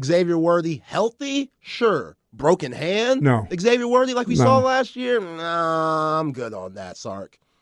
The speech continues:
Speaker 1: Like, we, we can, we can mix it up. We, especially in this year coming in, all the weapons that you have, I'm good with Xavier Worthy
Speaker 2: Yeah,
Speaker 1: not
Speaker 2: Ricky,
Speaker 1: returning
Speaker 2: Ricky, Ricky
Speaker 1: punts.
Speaker 2: wanted to be a kickoff returner.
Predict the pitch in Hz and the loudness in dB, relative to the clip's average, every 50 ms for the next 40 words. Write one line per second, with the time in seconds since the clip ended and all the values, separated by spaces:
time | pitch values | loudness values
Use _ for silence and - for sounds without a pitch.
0 | _ _ _ _ _ 123 120 117 117 127 135 139 139 143 135 - 135 123 117 120 | _ _ _ _ _ -6 -4 -2 -2 0 0 2 2 2 2 0 -2 -4 0 0
1 | 139 143 147 135 131 123 113 - - 113 104 92 80 73 87 90 98 117 139 143 | 0 0 0 0 0 -2 -2 -4 -8 -8 -8 -10 -10 -12 -16 -16 -10 -8 -8 -8
2 | 127 - _ _ _ - - - 226 226 - 214 196 175 156 160 175 - - 160 | -8 -10 _ _ _ -14 -2 2 2 2 2 0 -4 -4 -4 -6 -6 -6 -4 -4
3 | 151 151 147 - 151 147 151 147 147 151 156 156 151 151 _ _ _ - 139 147 | -2 -2 -2 -2 -4 -4 -4 -2 -2 -2 -2 -2 -4 -6 _ _ _ -4 0 0
4 | 156 151 147 139 151 151 135 156 151 135 151 147 147 - 160 151 151 156 151 156 | 0 0 0 0 -2 -2 -2 -4 -6 -4 -4 -6 -6 -6 -8 -6 -4 -4 -2 -2
5 | 156 151 151 147 _ _ _ _ _ _ _ _ - 135 143 151 151 147 139 120 | -2 -4 -4 -6 _ _ _ _ _ _ _ _ -4 -2 0 0 0 -2 -2 -2
6 | 143 139 135 127 117 104 101 113 92 107 120 120 117 110 107 104 101 107 110 101 | 0 0 2 0 0 -2 -6 -12 -10 -6 -6 -4 -4 -4 -6 -6 -6 -6 0 4
7 | 135 127 120 117 131 180 - - 220 156 147 190 214 208 190 160 147 143 135 165 | 4 4 6 6 6 4 6 6 2 4 6 4 4 6 4 4 4 4 4 4
8 | 190 - 175 151 147 143 135 127 123 123 131 131 127 123 123 117 - - 175 175 | 4 6 4 4 6 4 4 2 4 4 6 6 6 6 4 2 2 2 2 2
9 | - 131 123 120 113 - 127 110 - 120 117 117 117 123 117 | 4 2 0 0 0 -2 -4 -2 0 0 0 0 0 -2 -4